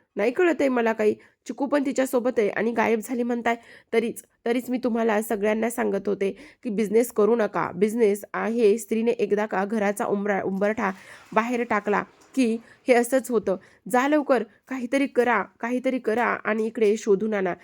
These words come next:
त्यावर लगेचच आता पोलिसांना फोन करा," असं सगळेजण सांगतात. पण आता यामी म्हणत असते, "नाही, नको, पोलिसांना फोन नको. चल यश, आपण जाऊन पोलीस कंप्लेंट करूयात." त्यावर विद्यासुद्धा म्हणत असते, "ठीक आहे, मी सुद्धा इकडे तिकडे शोधण्याचा प्रयत्न करते." त्यावर लगेचच आता इ-,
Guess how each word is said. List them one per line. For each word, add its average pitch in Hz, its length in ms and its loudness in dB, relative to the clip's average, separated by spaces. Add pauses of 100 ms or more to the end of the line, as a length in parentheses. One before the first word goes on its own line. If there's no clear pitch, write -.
(240)
त्यावर 202 300 0
लगेचच 196 460 -2
आता 196 200 -6
पोलिसांना 202 540 0
फोन 202 300 -6
करा," 196 240 0
असं 202 260 -6
सगळेजण 196 440 -2
सांगतात. 196 400 -4 (360)
पण 196 100 0
आता 196 200 0
यामी 196 320 0
म्हणत 202 260 -2
असते, 202 240 0
"नाही, 202 180 0
नको, 202 220 -2
पोलिसांना 202 480 2
फोन 208 200 0
नको. 196 240 0
चल 233 200 2
यश, 208 360 4
आपण 196 280 4
जाऊन 208 200 0
पोलीस 202 300 2
कंप्लेंट 185 400 -2
करूयात." 190 320 2 (400)
त्यावर 214 300 4
विद्यासुद्धा 202 480 0
म्हणत 196 280 -2
असते, 202 220 -2
"ठीक 202 200 -2
आहे, 180 80 4 (340)
मी 233 100 4
सुद्धा 214 300 0
इकडे 190 260 2
तिकडे 190 300 2
शोधण्याचा 190 460 0
प्रयत्न 185 340 0
करते." 175 320 0 (340)
त्यावर 220 280 4
लगेचच 208 400 2
आता 196 320 0
इ-, 208 180 2